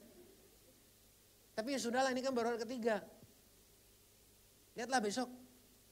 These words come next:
Tapi yang terjadi hari keempat apa? Sama. Gini loh Bapak Saudara. Problem terbesar kita adalah begini. Kita bukannya kekurangan iman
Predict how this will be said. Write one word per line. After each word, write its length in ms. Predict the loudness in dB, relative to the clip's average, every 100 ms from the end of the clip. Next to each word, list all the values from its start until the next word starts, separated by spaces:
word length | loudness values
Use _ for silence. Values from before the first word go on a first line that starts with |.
| -18 -8
Tapi 120 | -4
yang 80 | 2
terjadi 320 | 2 4 4
hari 80 | 4
keempat 320 | 2 2 0
apa? 160 | -2 -8 -16 -20 -20 -20 -20 -20 -20
Sama. 320 | -8 -4 -4 -6 -16 -20 -20 -20 -20 -20 -20 -20 -20 -20 -20 -20 -20 -20 -20 -20 -20 -20 -20 -20 -20 -20 -20 -20 -20 -20 -8
Gini 160 | 0 2
loh 160 | 2 0
Bapak 160 | -2
Saudara. 340 | -4 -4 -6 -8 -16 -20 -20 -20 -20 -20 -20 -20 -20 -20 -20 -20 -20 -20 -20 -20 -20 -20 -20 -20 -20 -20 -20 -20 -20 -20 -10 -2
Problem 320 | 0 0 -2
terbesar 400 | -2 0 -2 -2
kita 240 | -2 0
adalah 160 | 0 0
begini. 320 | -2 -8 -12 -16 -20 -20 -20 -20 -20 -20 -20 -20 -20 -20 -20 -20 -20 -20 -20 -20 -20 -20 -18 -8 -8 -8 -16 -18 -20 -20 -20 -20 -20 -20 -20 -20 -20 -20 -20 -20 -20 -20 -20 -20 -20 -20 -20 -20 -20 -20 -12
Kita 240 | -4 -2
bukannya 320 | 0 0 -2 -4
kekurangan 400 | -4 -2 -2 -2
iman 400 | -4 -2 -2